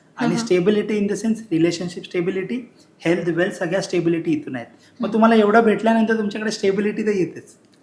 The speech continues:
Speaker 2: हा.
Speaker 1: ह्या सगळ्या गोष्टी भेटल्यानंतर.
Speaker 2: बरोबर.
Speaker 1: तर नैऋत्य ही म्हणून स्टेबिलिटीची आहे किंवा तुम्ही तुमच्या फॅमिलीकडे जाता.
Speaker 2: हम्म, हम्म.
Speaker 1: एवढं सगळं अचीव्ह केलं, माणसाचं असं असतं की मी आता टॉपवरच राहावं, मी नेहमी विक्टरीवरच राहावं. आणि एवढ्या सगळ्या गोष्टी भेटल्यानंतर माणसाकडे एवढ्या लेवलला पोहोचल्यावर कोर्ट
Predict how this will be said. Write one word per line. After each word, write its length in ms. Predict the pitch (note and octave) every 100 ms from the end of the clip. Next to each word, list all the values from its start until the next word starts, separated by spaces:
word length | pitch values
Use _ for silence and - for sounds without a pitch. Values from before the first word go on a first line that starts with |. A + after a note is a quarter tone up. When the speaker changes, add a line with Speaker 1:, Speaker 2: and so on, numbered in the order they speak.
| -
Speaker 2:
हा. 280 | G#3 - A#3
Speaker 1:
ह्या 160 | F3+ D#3+
सगळ्या 240 | D#3+ D#3+
गोष्टी 300 | D3+ D3+ E3+
भेटल्यानंतर. 540 | D3 C#3 C#3 C3+ B2+
Speaker 2:
बरोबर. 360 | F3 G#3+ G3 F3+ -
Speaker 1:
तर 60 | F#3
नैऋत्य 440 | F#3 F3+ G#3 G#3+
ही 60 | G#3+
म्हणून 200 | G3 G3+
स्टेबिलिटीची 680 | - D#3+ E3 D#3+ D#3+ D#3
आहे 100 | A3
किंवा 180 | G#3+ F#3+
तुम्ही 180 | G3+ G#3
तुमच्या 220 | G3 G#3
फॅमिलीकडे 540 | - D#3 D#3 D3+ C#3
जाता. 240 | B2 A2+ -
Speaker 2:
हम्म, 500 | _ _ _ - A3+
हम्म. 140 | A3+
Speaker 1:
एवढं 220 | F#3 G3
सगळं 220 | A3+ A3+ G#3+
अचीव्ह 320 | F#3 G#3+ G3
केलं, 180 | F3+ G#3+
माणसाचं 560 | F#3 E3+ D#3+ A3 A3
असं 160 | F#3 G#3
असतं 140 | F3+
की 100 | A3
मी 120 | A3
आता 120 | G#3+ A3 G3+
टॉपवरच 400 | E3+ F3 E3+ E3
राहावं, 180 | A#2+ A#2 - _ _ _ _ -
मी 80 | F3
नेहमी 200 | F3+ F#3
विक्टरीवरच 600 | E3+ E3 F3 E3 D#3+ D#3
राहावं. 240 | B2 B2+
आणि 260 | D3 F3 F3
एवढ्या 240 | E3 F#3+
सगळ्या 240 | F#3+ G3
गोष्टी 320 | F3+ E3 E3 G3
भेटल्यानंतर 640 | D#3 C#3 F#3 F3 B2+ F3+ - - - _
माणसाकडे 460 | - D#3 - G3 G3
एवढ्या 220 | F3+ F#3
लेवलला 240 | F#3+ F#3+ F#3+
पोहोचल्यावर 420 | F#3 E3 F#3 F#3+ G3+ - _ _ _
कोर्ट 180 | E3+ D#3+